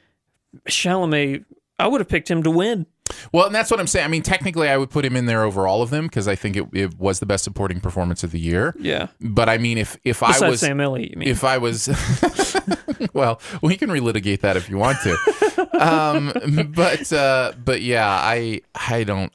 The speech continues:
Speaker 2: I think, y-, you know, you put him, I think Sam Rockwell's the one that drops off the list once you put him in there.
Speaker 1: Yeah.
Speaker 2: Um, but yeah, man, that's just wild.
Speaker 1: Another snub is going to be, uh, uh, Emily Blunt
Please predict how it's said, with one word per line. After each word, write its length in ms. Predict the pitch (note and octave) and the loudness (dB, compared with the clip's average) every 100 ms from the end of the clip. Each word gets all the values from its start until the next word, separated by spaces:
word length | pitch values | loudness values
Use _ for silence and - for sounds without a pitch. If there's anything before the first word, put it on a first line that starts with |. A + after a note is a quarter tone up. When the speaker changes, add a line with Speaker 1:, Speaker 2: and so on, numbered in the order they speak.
| - | 0
Speaker 2:
I 100 | C#3+ | 2
think, 220 | G3+ F#3+ | 0 -6
y-, 100 | D3+ - | -8 -4
you 160 | C#3 | -2
know, 320 | A#2+ G#2+ G2+ G2 - | 0 0 -2 -6 -6
you 100 | B2 | -4
put 200 | - C#3+ | -2 -2
him, 200 | B2+ A#2 | -2 0
I 80 | C3 | 0
think 200 | C3 D#3 | 0 -4
Sam 240 | - B2 | -2 -2
Rockwell's 380 | A2+ G#2 G2 F#2 | 0 0 0 -2
the 60 | F#2 | -2
one 120 | F2+ | -2
that 80 | D#2+ | -2
drops 280 | F#2 D#2+ - | -2 -2 -2
off 180 | E2 - | -2 -2
the 80 | |
list 280 | D#2+ D2+ - | -4 -4 -6
once 160 | C#2+ D2+ | -10 -8
you 60 | - | -8
put 160 | E2+ | -6
him 100 | E2 | -4
in 140 | D#2+ E2+ | -2 -2
there. 300 | E2 D#2+ F2 _ | -2 -4 -6 _
Speaker 1:
Yeah. 200 | - - D2+ C#2 | -2 -2 -2 -6
Speaker 2:
Um, 240 | - G2+ - - | -10 -12 -10 -4
but 280 | F#2 D#2 - _ | -2 -2 -8 _
yeah, 360 | G2+ A2+ G2+ G#2+ G#2 | -4 -2 -2 -6 -6
man, 220 | A#2 A#2 | -2 0
that's 160 | G2+ A#2 | -2 -4
just 180 | - - | -8 -8
wild. 540 | E2+ D2 D#2+ E2 C2+ _ | -4 -2 0 -2 -6 _
Speaker 1:
Another 500 | - E3+ G3 G#3+ G#3+ | 0 2 2 2 0
snub 600 | G#3 - F#3 F3+ F#3 G3 | -2 -4 -2 2 2 0
is 300 | F#3+ F#3 E3 D3+ | -2 0 0 0
going 340 | E3+ E3 E3 | 0 0 0
to 160 | - E3 | 0 0
be, 560 | D3 D#3+ D#3 D#3 D3+ - - | 2 2 4 2 0 -4 -4
uh, 340 | D#3+ D3 - E3 _ _ _ _ _ _ - | -2 0 -2 -6 _ _ _ _ _ _ -8
uh, 180 | - - | -6 -6
Emily 320 | - F3 E3 D#3 | -2 0 2 0
Blunt 480 | D3 D3 E3+ - | 0 0 -2 -10